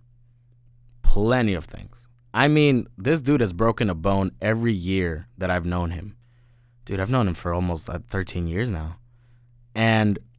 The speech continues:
recently, actually, he, um, he was in an accident, a really bad one. He got hit by a truck, right? I mean, like, s-,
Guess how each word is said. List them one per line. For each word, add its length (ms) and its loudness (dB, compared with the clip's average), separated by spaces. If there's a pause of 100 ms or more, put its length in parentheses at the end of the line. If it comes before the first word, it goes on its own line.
(500)
recently, 540 0
actually, 380 -2
he, 200 -2
um, 400 -2 (320)
he 100 -18
was 140 -8
in 60 -4
an 100 -6
accident, 400 -12
a 20 -10
really 200 -4
bad 240 -8
one. 120 -10
He 80 -6
got 120 -2
hit 100 -4
by 120 -8
a 60 -12
truck, 300 -12 (880)
right? 220 -4 (260)
I 100 -2
mean, 160 0
like, 220 -10
s-, 300 -10